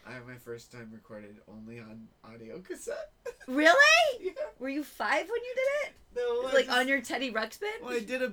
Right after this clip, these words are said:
Speaker 1: I did this bit where I
Speaker 2: Five-year-old's comedy stand-up. I don't know if that counts.
Speaker 1: I did this bit where I, I'm pretty sure I could have recorded it on my phone at the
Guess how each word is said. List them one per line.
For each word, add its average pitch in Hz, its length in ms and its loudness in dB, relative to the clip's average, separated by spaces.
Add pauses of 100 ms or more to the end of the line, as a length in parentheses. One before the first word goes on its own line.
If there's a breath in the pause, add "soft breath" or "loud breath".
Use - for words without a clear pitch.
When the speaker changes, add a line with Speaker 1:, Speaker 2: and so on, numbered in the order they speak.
(140)
Speaker 1:
I 226 80 -4
did 214 260 -8
this 220 160 -8
bit 190 560 0
where - 140 -2
I 285 320 4
Speaker 2:
Five-year-old's 285 580 0
comedy 196 420 -4
stand-up. 165 520 -2
I 180 120 -2
don't 208 140 -2
know 185 120 0
if 160 40 -10
that 170 160 -2
counts. 151 380 -4
Speaker 1:
I - 20 -8
did 196 160 -8
this 202 160 -6
bit 160 340 -4
where 143 240 -6
I, 185 140 -8 (180)
I'm 196 140 -12
pretty 240 220 -12
sure 180 180 -6
I 135 60 -10
could 139 140 -12
have 127 80 -6
recorded 113 400 -10
it 110 40 -14
on 104 160 -14
my 104 140 -16
phone 104 360 -14
at 95 140 -20
the 101 60 -20